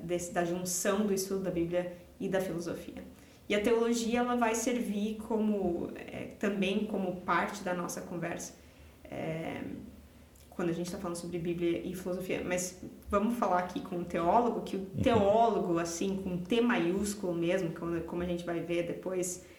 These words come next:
Speaker 1: desse casal aqui, é o, o Gustavo. Então,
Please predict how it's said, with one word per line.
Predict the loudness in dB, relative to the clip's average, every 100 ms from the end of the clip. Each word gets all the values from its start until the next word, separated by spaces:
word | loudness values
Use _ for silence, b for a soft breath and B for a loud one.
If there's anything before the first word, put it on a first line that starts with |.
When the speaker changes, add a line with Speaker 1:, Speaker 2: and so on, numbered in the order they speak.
| B -10
Speaker 1:
desse | 0 2 2 -2
casal | -2 -2 0 -2
aqui, | -4 -2 -2 -2 0
é | 2 2
o, | 2 2
o | 0 -2 -4
Gustavo. | -4 -2 -2 -2 -4 -8 B B B B
Então, | -6 2 4